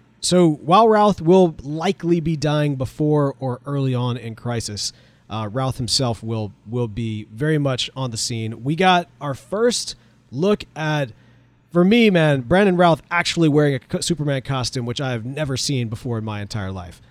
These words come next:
Um, because I don't know what he was wearing back when they made that movie you like, but that was not a super-, that was not a Superman costume, man.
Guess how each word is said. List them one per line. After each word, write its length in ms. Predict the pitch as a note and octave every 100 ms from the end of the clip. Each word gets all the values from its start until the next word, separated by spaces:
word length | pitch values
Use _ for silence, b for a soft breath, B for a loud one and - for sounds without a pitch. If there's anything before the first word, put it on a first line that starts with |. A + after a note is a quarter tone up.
| b b b
Um, 460 | A2+ A#2+ A2 G2 G2 -
because 240 | B2+ D3
I 80 | D#3
don't 140 | D#3
know 100 | C#3+
what 180 | C#3+ D3+
he 60 | C#3+
was 140 | C3
wearing 240 | C3 B2+
back 200 | A#2+ B2
when 100 | B2
they 80 | A#2
made 180 | A2+ A2+
that 140 | A2+
movie 220 | A#2+ B2+ A2+
you 120 | G#2+
like, 280 | G#2 G2+ - b b b
but 100 | B2
that 140 | D3+ C#3+
was 160 | B2+
not 300 | B2 D3+ D#3
a 40 | C3
super-, 340 | - D#3+ D#3+
that 180 | F3+ G3+
was 140 | D3+ C#3+
not 240 | F#3 F#3+
a 40 |
Superman 460 | E3+ F#3+ E3+ F3+ E3+
costume, 400 | F3 E3 - D#3+
man. 240 | D3+ D3+